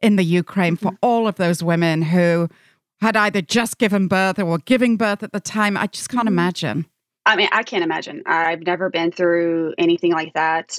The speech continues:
Speaker 2: Something similar would be what happened in Beirut when their explosions happened. It wasn't due to war, but, you know, a lot of hospitals, and including colleagues of mine who were taking care of pregnant individuals, it, it,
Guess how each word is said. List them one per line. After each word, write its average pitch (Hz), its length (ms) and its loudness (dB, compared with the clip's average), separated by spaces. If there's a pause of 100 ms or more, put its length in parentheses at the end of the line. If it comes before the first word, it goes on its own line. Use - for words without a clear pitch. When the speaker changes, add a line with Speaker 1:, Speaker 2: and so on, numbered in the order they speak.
(120)
Speaker 2:
Something 277 380 0
similar 208 440 0
would 196 160 0
be 180 440 4
what 180 180 0
happened 180 540 0
in 165 80 0
Beirut 175 520 2
when 170 420 0
their 165 120 0
explosions 190 580 -2
happened. 180 400 0
It 175 60 2
wasn't 180 240 0
due 175 80 0
to 165 80 -2
war, 202 380 0
but, 175 320 0
you 185 140 -2
know, 165 140 0
a 165 40 -2
lot 180 280 0
of 180 80 -6
hospitals, 175 800 -2
and 170 160 0
including 175 640 0 (440)
colleagues 262 340 0
of 208 80 -4
mine 190 200 0
who 185 60 -2
were 185 80 -2
taking 185 220 -4
care 175 340 0
of 170 280 -4
pregnant 180 200 -2
individuals, 180 480 -2
it, - 400 -10
it, - 240 -2